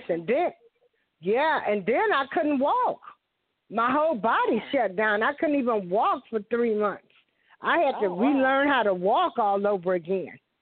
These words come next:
Speaker 1: Oh,
Speaker 2: And
Speaker 1: what the hell?
Speaker 2: so,
Speaker 1: I didn't
Speaker 2: you
Speaker 1: know
Speaker 2: know,
Speaker 1: all that.
Speaker 2: yeah, I mean, this, yeah, my, my episode of, of,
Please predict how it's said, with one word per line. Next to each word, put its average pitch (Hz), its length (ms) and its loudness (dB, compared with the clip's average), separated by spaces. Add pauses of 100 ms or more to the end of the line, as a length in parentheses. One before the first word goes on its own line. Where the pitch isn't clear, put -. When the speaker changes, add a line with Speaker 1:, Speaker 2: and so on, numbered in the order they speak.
(540)
Speaker 1:
Oh, 254 180 -16
Speaker 2:
And 240 160 0
Speaker 1:
what 233 120 -4
the - 60 -6
hell? 254 340 4
Speaker 2:
so, 196 40 0
Speaker 1:
I 202 140 2
didn't 254 100 -6
Speaker 2:
you 269 80 2
Speaker 1:
know 269 60 0
Speaker 2:
know, 226 240 2 (160)
Speaker 1:
all 190 60 -6
that. 196 280 -8 (880)
Speaker 2:
yeah, 247 500 2
I 214 160 0
mean, 233 300 2
this, 269 240 0 (720)
yeah, 269 280 2
my, 220 400 0
my 262 320 0
episode 233 800 0
of, 175 180 0 (100)
of, 180 280 -2